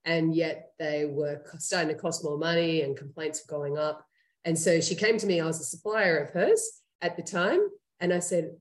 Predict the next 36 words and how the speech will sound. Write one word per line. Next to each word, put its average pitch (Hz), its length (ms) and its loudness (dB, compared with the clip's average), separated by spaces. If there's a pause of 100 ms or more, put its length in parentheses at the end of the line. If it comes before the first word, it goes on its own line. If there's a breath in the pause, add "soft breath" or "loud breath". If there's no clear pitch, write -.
(680)
"Well, 175 300 0
it's - 160 -6
because 175 320 0
as 170 160 0
a 143 80 -4
big 175 220 0
construction 165 580 -4
company, 165 400 -2
I 175 120 0
actually 160 300 -6
prefer 147 320 -8
a 135 80 -6
hundred 160 320 -2
thousand 135 280 -8
dollar 131 180 -6
claim. 127 400 -10 (420)
You 170 140 0
need 196 220 6
to 185 60 2
get 180 280 0
those 170 280 4
small 180 220 0
claims 151 320 -4
to 160 120 -4
local 185 340 2
contractors 151 1000 0 (160)
and 165 140 -2
you 170 60 2
need 165 80 -2
to 165 120 -10
fast 160 420 -8
track 156 280 -10
it - 160 -12
to 143 100 -10
them." 135 240 -10
And, 139 140 -10